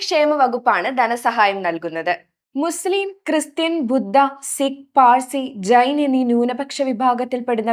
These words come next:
വിധവകൾ, വിവാഹബന്ധം വേർപെടുത്തിയ അല്ലെങ്കിൽ ഉപേക്ഷിക്കപ്പെട്ട സ്ത്രീകൾക്കുള്ള ഇമ്പിച്ചിബാവ ഭവന പുനരുദ്ധാരണ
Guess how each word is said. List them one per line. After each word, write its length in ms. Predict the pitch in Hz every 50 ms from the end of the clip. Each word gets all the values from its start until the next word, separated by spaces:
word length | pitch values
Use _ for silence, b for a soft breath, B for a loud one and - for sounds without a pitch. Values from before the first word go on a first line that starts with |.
| 208 185
വിധവകൾ, 460 | 214 202 196 240 233 233 208 185 208 285 277 b b b b b b - 254
വിവാഹബന്ധം 760 | 285 294 254 320 339 349 349 359 392 349 359 349 330 349 339 320 277 269
വേർപെടുത്തിയ 580 | 269 269 277 294 285 320 311 294 - - 277 269 262 - - -
അല്ലെങ്കിൽ 340 | 240 262 262 262 240 262 262 - - 233
ഉപേക്ഷിക്കപ്പെട്ട 760 | 196 220 262 277 269 - 320 294 - 311 302 294 277 240 269 285 -
സ്ത്രീകൾക്കുള്ള 680 | - - 233 240 240 226 247 247 247 247 208 180 180 226 294 - b b b b b b b - 302
ഇമ്പിച്ചിബാവ 600 | 320 339 302 359 330 - 392 392 311 370 359 349 339 339 294 240 302
ഭവന 240 | 285 262 269 277 302 294
പുനരുദ്ധാരണ 640 | 294 302 285 294 269 277 226 294 285 269 262 262 262